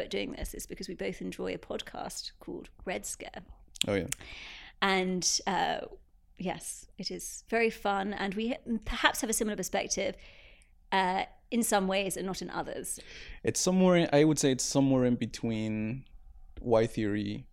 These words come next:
Speaker 2: and Red Scare, but Red Scare is too chaotic,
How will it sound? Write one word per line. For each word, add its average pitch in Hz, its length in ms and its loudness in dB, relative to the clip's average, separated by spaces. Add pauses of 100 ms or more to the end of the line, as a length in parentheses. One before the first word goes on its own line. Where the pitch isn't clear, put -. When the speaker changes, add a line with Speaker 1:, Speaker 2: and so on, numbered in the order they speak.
(160)
Speaker 2:
and 104 680 0
Red 117 260 2
Scare, 101 480 -2
but 113 140 2
Red 131 180 10
Scare 117 480 6
is - 340 -2 (100)
too 120 640 2 (160)
chaotic, 107 500 2